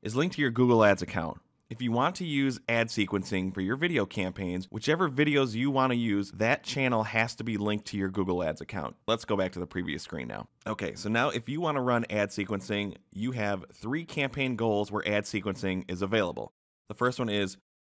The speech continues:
product and brand consideration, encouraging people to explore your products or services.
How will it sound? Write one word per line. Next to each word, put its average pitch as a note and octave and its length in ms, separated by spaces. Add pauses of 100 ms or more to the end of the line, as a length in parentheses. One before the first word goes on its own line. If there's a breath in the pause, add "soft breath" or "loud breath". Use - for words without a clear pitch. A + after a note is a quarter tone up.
(100)
product F#2+ 340
and A#2+ 100
brand A#2 280
consideration, C3+ 640 (120)
encouraging G#2+ 500
people B2+ 220
to A#2+ 120
explore G#2+ 400
your A2+ 100
products F#2+ 420
or C#3+ 60
services. F2+ 640